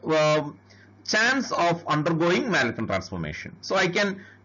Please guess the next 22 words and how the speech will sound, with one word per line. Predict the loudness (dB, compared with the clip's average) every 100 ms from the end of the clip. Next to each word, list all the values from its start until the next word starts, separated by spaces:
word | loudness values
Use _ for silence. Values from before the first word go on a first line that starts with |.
| -4
see | -4 0 0 0
with | -2 -2 0
the | 2
morphological | 2 2 2 2 2 0 2
alteration | 2 2 0 0
of | 0
the | 0
tissue, | 0 0 0
I | 0
can | 2 0 0
identify | 0 2 2 0 0
the | 0 2
area | 2 2 2 2 2
which | 0 0 -4 -8 -20 -4
has | 0 2
got | 2 2 4
the | 4 2
increased | 2 2 0
chances | 0 -2 -2 -2
of | 0
turning | 0 0 2
into | 0 0 0